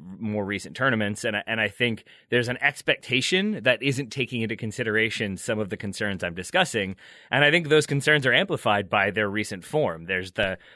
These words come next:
the three three draw to Germany. That's great, but there's a loss to Italy. There's the four nil loss to Hungary. There's a draw with Italy. There's a draw with Germany.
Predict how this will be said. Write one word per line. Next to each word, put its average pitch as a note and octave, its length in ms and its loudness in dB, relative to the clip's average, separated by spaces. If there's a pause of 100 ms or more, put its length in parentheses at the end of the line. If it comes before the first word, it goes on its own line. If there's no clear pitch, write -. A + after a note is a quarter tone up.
(120)
the B2 80 -2
three C3+ 220 2
three C3 220 -2
draw A#2 320 4
to A2 100 -4
Germany. A#2+ 460 2
That's - 240 -2
great, G#2+ 340 0
but A2+ 140 -6
there's G#2 160 -2
a G#2 40 -4
loss G2 340 -2
to F#2+ 260 -2
Italy. D#3+ 420 4 (220)
There's G2+ 180 -4
the G#2 80 -12
four B2 320 -2
nil A2 160 2
loss G#2 280 2
to G2+ 60 -8
Hungary. F3 460 4
There's G#2+ 180 -4
a F#2 60 -10
draw C#3+ 240 4
with D#3+ 160 2
Italy. D3+ 320 2
There's G2+ 240 -2
a F#2 80 -8
draw A2 220 0
with F#2+ 180 -6
Germany. E3 480 4